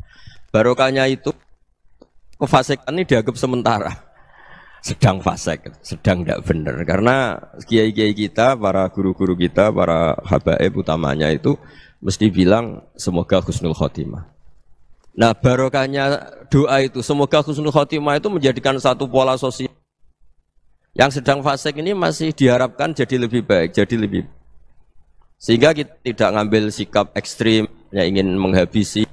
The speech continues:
atau ingin mengadili, tidak. Karena selalu kita punya harapan, punya harapan. Dan agama ini, "Liman kana yarjuwaha wal yawmal akhir." Bayangkan itu kalau yang nakal itu anak kamu. Pasti kamu nggak ingin kan langsung dapat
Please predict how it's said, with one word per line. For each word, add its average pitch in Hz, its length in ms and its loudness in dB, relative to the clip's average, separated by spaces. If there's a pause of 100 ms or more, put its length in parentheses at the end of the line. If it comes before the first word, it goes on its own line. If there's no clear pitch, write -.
(120)
atau 87 160 2
ingin 95 160 2
mengadili, 101 480 2
tidak. - 300 0
Karena 160 180 0
selalu 131 400 0
kita 95 320 -2
punya 110 240 2
harapan, 98 400 0
punya 98 240 -2
harapan. - 320 -8 (640)
Dan 107 160 4
agama 113 340 0
ini, 139 220 -2
"Liman 113 240 0
kana 113 400 2
yarjuwaha 101 480 2
wal 95 240 -2
yawmal - 320 -16
akhir." - 180 -18 (640)
Bayangkan 123 400 2
itu 180 160 -2
kalau 139 240 2
yang 135 160 0
nakal 131 320 0
itu 175 80 -2
anak 127 240 2
kamu. 107 320 -2 (1400)
Pasti 123 240 2
kamu 170 240 2
nggak 127 160 0
ingin 143 240 0
kan 135 160 2
langsung 110 240 -2
dapat 190 180 0